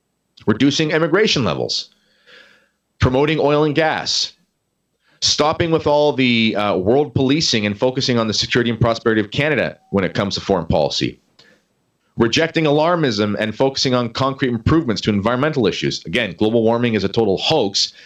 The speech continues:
but you can pollute and that's bad and you wanna take care of your stuff, conservation, there's nothing wrong with that. Getting rid of,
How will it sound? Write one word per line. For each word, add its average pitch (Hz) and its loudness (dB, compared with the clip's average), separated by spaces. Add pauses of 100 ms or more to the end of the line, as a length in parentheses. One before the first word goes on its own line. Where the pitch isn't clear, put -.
(140)
but - 0 (120)
you 120 2
can 113 -4
pollute 139 2
and 101 -2
that's 107 -4
bad 101 0
and 104 -2
you 104 4
wanna 107 0
take 104 -2
care 110 0
of 107 0
your 107 0
stuff, 98 -2
conservation, 95 -2
there's 98 0
nothing 110 0
wrong 147 0
with - -8
that. 60 -6 (1800)
Getting 131 0
rid 139 4
of, 127 0